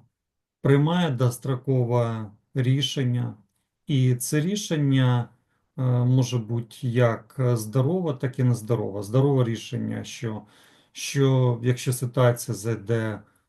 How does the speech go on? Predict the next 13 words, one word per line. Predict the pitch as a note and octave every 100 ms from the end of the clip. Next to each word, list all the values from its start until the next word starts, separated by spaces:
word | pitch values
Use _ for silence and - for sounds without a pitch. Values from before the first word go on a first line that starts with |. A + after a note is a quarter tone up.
| _
в | A#2
глухий | A#2+ A#2+ C3
кут, | B2 E3+ F#3+ F#3 B2
буде, | G#2+ A#2+ G#2+ A#2 A2 A2 A2+ B2+ D3 _ _ _ _ _ -
е, | C3 B2 B2 A#2+ _ _ _ -
де | C3
буде | B2+ B2+ C3
виходу | C#3 B2+ - A#2 G#2+ G#2 B2+ A2+ A2+ C3
із | C#3 G#2+ G#2+
якоїсь | B2 B2+ B2
ситуації, | - C3 G3 A3 A3 - F3 E3 - _ _ _ _
то | - C#3 C3 B2+ B2 B2 C3+ - _ _ _ _ -
є | C3 C#3+